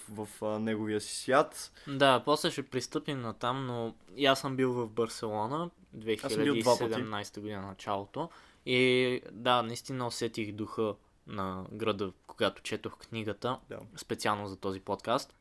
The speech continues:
Speaker 2: но
Speaker 1: Въпреки че няма как да го усетиш напълно, защото
Speaker 2: Не, напълно.
Speaker 1: ситуациите
Speaker 2: В момента
Speaker 1: се развиват.
Speaker 2: Барселона е тотално друг град.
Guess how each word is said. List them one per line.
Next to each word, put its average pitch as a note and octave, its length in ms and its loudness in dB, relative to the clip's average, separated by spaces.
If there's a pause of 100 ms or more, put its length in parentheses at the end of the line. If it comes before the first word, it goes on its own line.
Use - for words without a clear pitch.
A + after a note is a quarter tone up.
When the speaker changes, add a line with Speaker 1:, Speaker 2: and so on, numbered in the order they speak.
Speaker 2:
но A2+ 420 -2
Speaker 1:
Въпреки F#3+ 260 4
че F#3 120 2
няма E3+ 200 6
как F3 160 4
да E3 80 6
го D3+ 80 2
усетиш D3+ 380 2
напълно, C#3 440 0
защото C3+ 380 0
Speaker 2:
Не, C3+ 300 2
напълно. F#3 160 4
Speaker 1:
ситуациите F3+ 600 6
Speaker 2:
В D#3 40 2
момента E3+ 300 6
Speaker 1:
се G3+ 60 6
развиват. F3 220 8
Speaker 2:
Барселона D#3 680 4
е C#3 240 2
тотално C3+ 560 4
друг B2 220 2
град. C3+ 380 6